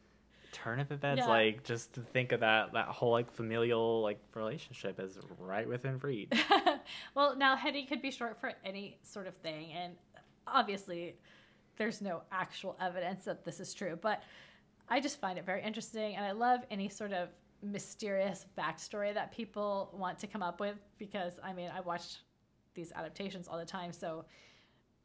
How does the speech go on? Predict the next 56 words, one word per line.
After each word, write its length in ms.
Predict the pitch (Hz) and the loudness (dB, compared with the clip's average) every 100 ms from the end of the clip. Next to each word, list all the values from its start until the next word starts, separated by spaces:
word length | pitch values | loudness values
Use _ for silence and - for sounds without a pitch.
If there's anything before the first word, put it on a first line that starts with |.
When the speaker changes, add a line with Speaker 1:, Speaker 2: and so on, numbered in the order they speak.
| _ 262 190 | _ -12 -4
Speaker 2:
being 220 | 254 240 | -2 0
able 160 | 233 208 | 0 -2
to 120 | 202 | -6
just 280 | 202 202 - - | -6 -6 -10 -8
put 160 | - 269 | 0 0
a 20 | |
little 240 | 226 208 - | 2 -2 -2
extra 280 | 214 - 202 | -4 -4 -10
spin 340 | - 185 190 | -8 -6 -6
in 80 | 202 | -4
the 80 | 180 | -2
back 200 | 185 190 | 0 -2
of 40 | |
my 120 | 190 | -6
mind 440 | 180 175 185 208 202 | -4 -2 -2 -2 -4
as 140 | 196 | -6
to 100 | - | -6
what's 240 | 190 190 - | -4 -6 -6
going 260 | 196 196 | -6 -4
on 140 | 190 185 | -4 -4
is 180 | 190 - | -8 -4
really 120 | 123 110 90 | -2 0 -4
Speaker 1:
Uh-huh. 40 | - - | -8 -4
Speaker 2:
fun 200 | 190 185 | -4 -4
for 140 | 196 | -8
me. 260 | 185 180 196 - - | -8 -6 -6 -8 -4
<laughs> 80 | 220 202 - - - _ _ _ _ | -4 -4 -12 -20 -20 _ _ _ _
Speaker 1:
Yeah, 140 | 143 147 | -6 -4
that's 240 | 123 - | -6 -6
really 300 | 113 120 123 | -4 -4 -4
cool. 240 | - - 127 | -8 -10 -4
Speaker 2:
Yeah. 120 | 226 - | 0 4
Speaker 1:
I, 480 | 285 117 - 254 | 4 4 2 4
I, 140 | 311 240 - | 2 2 4
obviously, 440 | 131 123 104 101 - | 4 4 -2 -6 -6
we 100 | - | -8
would 120 | 98 92 | -6 -6
have 80 | |
never 180 | 92 90 | -10 -10
known 280 | 95 117 160 | -2 2 4
that, 240 | 110 98 | 4 2
but, 100 | 107 | 2
like, 160 | 104 107 | 0 2
what 120 | 131 | 2
a 60 | 151 - | 0 0
cool, 280 | - 135 120 | 2 4 4
like, 160 | 110 | 2
little 200 | 120 107 | 0 -4
deep 260 | 104 113 120 | -2 -4 -2
dive 380 | 95 90 92 87 | -2 -2 -4 -6
into, 320 | 98 - 101 | -8 -6 -6
like, 340 | 98 92 - - | -4 -6 -10 -10
Speaker 2:
<laughs> 220 | 220 262 - | -6 -4 -4
Speaker 1:
the 60 | |
characters 600 | - 127 127 127 95 92 | -2 4 4 2 -6 -8
and 200 | 92 95 | -12 -16